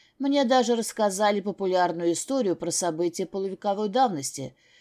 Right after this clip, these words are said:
когда из тюрьмы сбежала группа ритуалистов. Драконеров,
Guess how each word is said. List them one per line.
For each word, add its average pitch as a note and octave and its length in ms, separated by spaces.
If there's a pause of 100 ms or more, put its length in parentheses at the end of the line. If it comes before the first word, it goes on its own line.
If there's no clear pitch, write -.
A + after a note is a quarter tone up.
(160)
когда G#3 400
из G3 160
тюрьмы B3 480
сбежала G3+ 580
группа A3 420
ритуалистов. G#3+ 920 (540)
Драконеров, E3+ 840